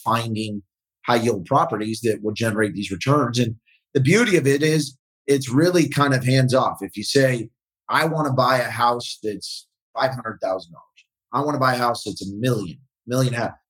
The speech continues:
you know, you just call up, you give your buy box and directions, and,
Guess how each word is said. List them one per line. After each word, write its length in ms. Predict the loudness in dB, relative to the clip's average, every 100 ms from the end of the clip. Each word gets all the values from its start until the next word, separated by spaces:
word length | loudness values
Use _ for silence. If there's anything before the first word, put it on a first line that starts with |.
| _ _
you 80 | 0
know, 60 | 0
you 180 | 2
just 320 | 2 2 0 -14 _
call 300 | 0 2 2
up, 200 | 0 0 -2
you 160 | -8 0
give 200 | 0 2
your 340 | 0 0 -4 _ _ -6
buy 260 | 0 0
box 440 | 0 0 -2 -2 -6
and 200 | -6 -8 _ _ -6
directions, 640 | -2 -2 -2 -4 -2 -4
and, 220 | -4 -6